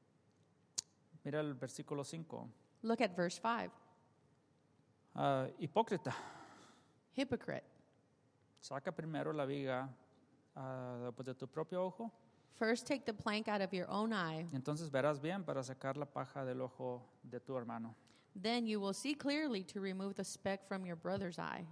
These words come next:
Speaker 1: <laughs> Jesús, gracias.
Speaker 2: Jesus, thank you.
Speaker 1: <laughs> Ah, sabes que cuando le confiesas a él, ah,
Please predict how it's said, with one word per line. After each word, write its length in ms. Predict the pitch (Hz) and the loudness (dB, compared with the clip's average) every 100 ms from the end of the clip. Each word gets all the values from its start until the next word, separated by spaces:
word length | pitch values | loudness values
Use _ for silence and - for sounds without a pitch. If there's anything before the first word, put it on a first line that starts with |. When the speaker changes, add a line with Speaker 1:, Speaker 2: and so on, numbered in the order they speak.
| - - | -12 -10
Speaker 1:
<laughs> 300 | - - - | -10 -10 -8
Jesús, 260 | 120 143 | -4 -4
gracias. 500 | 123 135 113 120 - - - - | -4 -6 -8 -12 -14 -16 -16 -10
Speaker 2:
Jesus, 320 | - 208 185 | -6 -4 -4
thank 320 | - 180 185 196 | -6 -6 -6 -8
you. 100 | 180 | -10
Speaker 1:
<laughs> 40 | 165 160 156 _ _ _ _ _ - _ _ _ _ - | -10 -14 -16 _ _ _ _ _ -20 _ _ _ _ -4
Ah, 480 | 135 127 120 117 113 - _ - - _ _ _ _ - | -2 0 -2 -6 -10 -16 _ -20 -20 _ _ _ _ -6
sabes 180 | 147 175 | -4 -4
que 100 | 165 | -6
cuando 220 | 151 135 | -6 -4
le 100 | 135 | -4
confiesas 680 | 131 131 123 143 147 160 - | -6 -10 -8 -6 -6 -8 -8
a 120 | 131 135 | -6 -6
él, 220 | 139 127 113 - - - - - _ - | -6 -8 -12 -20 -20 -20 -20 -20 _ -12
ah, 1200 | 123 120 120 120 117 117 117 117 113 117 110 | -8 -6 -4 -4 -4 -6 -6 -6 -4 -4 -4